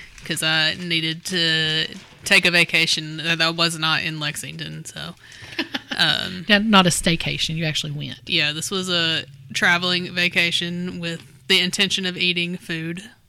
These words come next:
Speaker 2: Mm-hmm.
Speaker 1: Lots of food. Um, hadn't been to Charleston, been wanting to go for years. It's a foodie town, so I said, "Let's go." So me and my mom went. She was gracious enough to go with me. And, uh,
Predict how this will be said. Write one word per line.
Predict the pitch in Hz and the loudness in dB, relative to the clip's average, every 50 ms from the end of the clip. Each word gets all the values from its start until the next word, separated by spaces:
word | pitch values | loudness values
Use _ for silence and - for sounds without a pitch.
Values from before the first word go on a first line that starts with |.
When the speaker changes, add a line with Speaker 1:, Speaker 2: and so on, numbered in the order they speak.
| _ - | _ -16
Speaker 2:
Mm-hmm. | 202 180 196 214 262 - - - _ _ - | -16 -14 -12 -14 -14 -14 -18 -20 _ _ -6
Speaker 1:
Lots | - 170 175 - - | -2 -2 -2 -2 -4
of | 180 175 | -10 -8
food. | - 170 165 160 165 170 185 - _ - - - - _ _ | -8 -8 -8 -8 -8 -10 -12 -14 _ -20 -20 -20 -20 _ _
Um, | - 180 175 175 170 170 165 170 170 | -2 2 2 4 4 4 2 0 4
hadn't | - 202 190 190 196 | 4 4 6 6 4
been | 196 202 196 | 2 4 4
to | 196 196 | 4 4
Charleston, | - 214 202 196 196 - - - 202 196 185 | 4 6 6 6 4 2 0 0 0 0 0
been | 170 165 165 160 | 0 -2 -2 0
wanting | 165 170 165 160 160 | 0 2 2 2 2
to | 160 | 0
go | 165 180 185 190 196 196 196 | 2 4 4 4 4 4 2
for | - - 165 | -2 -2 -2
years. | 170 190 190 190 190 185 185 185 185 185 185 175 - | 0 2 4 4 4 4 4 4 2 2 0 -2 -4
It's | 175 - - | -8 -8 -8
a | 156 | -4
foodie | - 180 180 175 175 180 | -2 -2 -2 0 -2 -4
town, | - 185 175 175 175 175 175 175 175 175 175 | -2 0 0 0 0 0 -2 -2 -4 -4 -6
so | - - - 156 156 156 156 156 - - - - - - - - - | -6 -6 -6 -6 -6 -4 -6 -8 -10 -12 -18 -20 -20 -20 -20 -12 -8
I | 180 | -6
said, | 170 - - 175 165 170 170 - - - - - _ _ - - _ _ _ - | -6 -4 -4 -4 -6 -6 -10 -16 -18 -20 -20 -20 _ _ -20 -20 _ _ _ -2
"Let's | - 208 208 - - | 0 0 0 0 2
go." | - 240 233 226 214 190 170 160 156 - | 4 6 8 8 8 6 4 0 -6 -8
So | - - 175 | -6 -6 -4
me | 170 175 175 180 | -2 0 0 0
and | 175 | 0
my | 175 170 | -2 -4
mom | 170 175 175 175 175 180 | -4 -4 -4 -4 -4 -4
went. | 190 233 269 262 277 _ _ _ - - - - - - - - _ _ _ _ | -4 -6 -6 -6 -12 _ _ _ -20 -20 -20 -20 -20 -20 -20 -20 _ _ _ _
She | - - 196 | -10 -8 -6
was | 185 185 190 | -6 -6 -2
gracious | - 185 180 180 - 175 - | -2 -2 -2 -2 -4 -6 -8
enough | 190 190 185 185 - | -8 -8 -10 -10 -12
to | - | -10
go | 180 185 180 180 | -8 -8 -6 -6
with | 180 185 | -8 -10
me. | 208 240 285 277 _ _ - - - - _ _ _ | -10 -14 -16 -18 _ _ -20 -20 -20 -20 _ _ _
And, | - 175 185 180 170 165 165 165 | -4 -2 0 0 -2 -2 -4 -6
uh, | 160 160 160 156 156 156 156 | -6 -6 -6 -6 -6 -6 -8